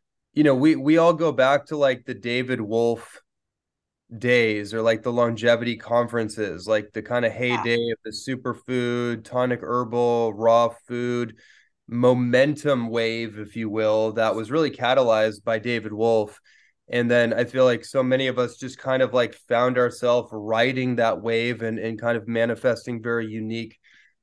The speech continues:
Speaker 1: um, unique outlets through it. And, and, um, you know, I know you've been in this for a long time. That, that's how I know of you and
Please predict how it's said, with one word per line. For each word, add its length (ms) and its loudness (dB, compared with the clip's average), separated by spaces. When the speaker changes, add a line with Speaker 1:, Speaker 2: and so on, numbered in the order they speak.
Speaker 1:
um, 480 -2
unique 380 0
outlets 680 2
through 260 0
it. 80 0
And, 180 0
and, 360 0
um, 520 -2
you 120 -4
know, 80 4
I 60 4
know 160 4
you've 380 0
been 180 0
in 140 -2
this 180 -6
for 160 -6
a 80 4
long 360 2
time. 300 -2
That, 160 4
that's 220 2
how 160 4
I 120 4
know 200 0
of 160 -6
you 320 -4
and 300 -4